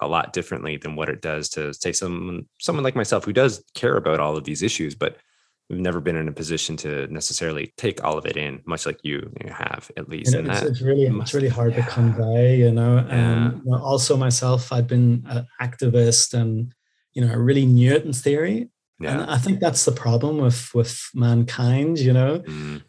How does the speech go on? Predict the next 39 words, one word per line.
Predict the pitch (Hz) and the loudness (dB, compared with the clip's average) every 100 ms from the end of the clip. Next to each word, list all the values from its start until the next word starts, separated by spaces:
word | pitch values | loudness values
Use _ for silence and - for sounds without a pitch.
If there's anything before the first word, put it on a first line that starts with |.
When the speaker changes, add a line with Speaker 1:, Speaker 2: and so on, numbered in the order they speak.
| 127 | -2
Speaker 2:
unless | 127 135 123 - | 0 0 -2 -2
they | 135 | 0
experience | 123 120 - - 127 123 123 - | 0 -2 -2 2 4 6 4 0
pain | - 123 120 127 139 165 - | -6 0 2 2 0 -4 -10
firsthand, | - 131 123 - 139 131 147 180 208 - _ | -4 -2 -2 -4 -2 0 0 0 -2 -4 _
they | 131 | 2
don't | 123 127 120 | 4 4 2
really | 131 123 120 | 0 4 4
react. | 113 120 117 - - - - _ _ _ _ | 4 2 0 -4 -12 -16 -20 _ _ _ _
Speaker 1:
Right. | - 82 78 | -10 -8 -4
Speaker 2:
So | 92 | 0
I | 117 | 2
just | 123 127 | 2 2
hope | 131 123 | 0 0
it | 120 | 2
doesn't | 120 113 117 113 127 | 4 4 4 0 -4
get | 120 113 117 | -2 -2 -2
to | - 110 | -4 -2
such | - 120 120 | 0 -2 0
a | |
stage | 117 - 113 120 120 120 | -2 0 2 4 4 4
where, | 117 110 107 113 170 | 0 0 -2 -6 -6
you | 117 | -4
know, | 107 110 117 | -4 -6 -6
climate | 117 110 113 | -4 -2 -2
change | - 120 110 104 | -2 -2 -2 -2
is | 107 110 - - | -4 -4 -6 -2
irreversible. | 120 113 110 110 120 123 120 123 - _ - - | 0 2 0 -2 -2 -4 -4 -6 -10 _ -20 -10
Speaker 1:
Yeah. | 82 73 71 | -6 -6 -4
Speaker 2:
And | 113 104 110 | -4 -6 -6
Speaker 1:
Yeah. | - 76 | -6 -2
Speaker 2:
before | - 123 | -2 2
we | 117 | 2
Speaker 1:
Well, | 76 | 0
Speaker 2:
finally | 76 110 110 | -4 -4 -2
Speaker 1:
mm. | 110 - | -2 -2
Speaker 2:
realize. | 107 110 117 123 123 - _ - - - - | -2 0 2 0 -2 -8 _ -20 -20 -18 -2
Mm. | 117 113 127 - | 0 0 -4 -8
Speaker 1:
Well, | - | -10